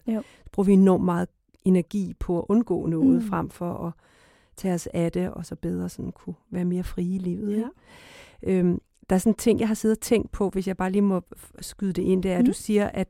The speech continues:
Speaker 2: øh, der, da han giver dig det, altså den der sorg over, eller du brugte ikke ordet sorg, men det var svært, fordi den der oplevelse af, det var ham, der satte foden ned, det var ikke mig. Øh, og det,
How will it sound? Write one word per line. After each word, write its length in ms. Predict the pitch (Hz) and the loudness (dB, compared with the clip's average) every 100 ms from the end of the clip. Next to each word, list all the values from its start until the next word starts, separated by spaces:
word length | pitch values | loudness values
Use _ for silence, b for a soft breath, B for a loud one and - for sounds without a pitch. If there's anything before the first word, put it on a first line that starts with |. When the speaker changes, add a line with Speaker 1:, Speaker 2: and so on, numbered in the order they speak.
| - | -2
Speaker 2:
øh, 280 | 185 175 170 - | 0 0 0 -2
der, 160 | 185 - _ _ _ _ _ - - | -4 -4 _ _ _ _ _ -20 -10
da 40 | 180 | -4
han 120 | 170 | -4
giver 200 | - 180 | -2 -4
dig 140 | 180 | -2
det, 140 | 175 170 | -4 -6
altså 160 | 175 165 | -8 -6
den 120 | 180 | -6
der 140 | 165 170 | -4 -6
sorg 380 | - 208 185 - | -4 -2 -2 -2
over, 260 | 175 175 | -4 -2
eller 140 | 170 170 B B B B | -2 -4 B B B B
du 40 | - | -14
brugte 240 | - 160 - | -6 -4 -4
ikke 120 | 160 | -6
ordet 220 | - - | -6 -8
sorg, 320 | 160 - 160 - | -6 -6 -6 -4
men 260 | 175 165 160 b b b b | -2 0 -2 b b b b
det 80 | 175 | -2
var 80 | 170 | -2
svært, 380 | - 190 180 - | 0 -2 -2 -4
fordi 440 | 185 - 180 - - | -8 -6 -6 -6 -2
den 140 | 170 | 0
der 80 | 170 | 0
oplevelse 600 | 175 175 190 170 165 175 | -2 -2 0 -2 -2 -4
af, 180 | 165 - _ _ _ | -4 -6 _ _ _
det 80 | 180 | -6
var 60 | 165 | -2
ham, 220 | 170 180 | 2 2
der 80 | 180 | 0
satte 240 | 170 160 | -6 -6
foden 340 | - 180 170 | -4 -2 0
ned, 180 | 165 160 | 0 -2
det 120 | 160 165 | -4 -4
var 80 | 160 | -4
ikke 140 | 175 | -2
mig. 340 | 170 151 160 - B B B B B | -2 -2 -6 -10 B B B B B
Øh, 180 | 175 175 - | 0 0 0
og 80 | 185 _ _ _ - | -6 _ _ _ -2
det, 200 | 190 | -2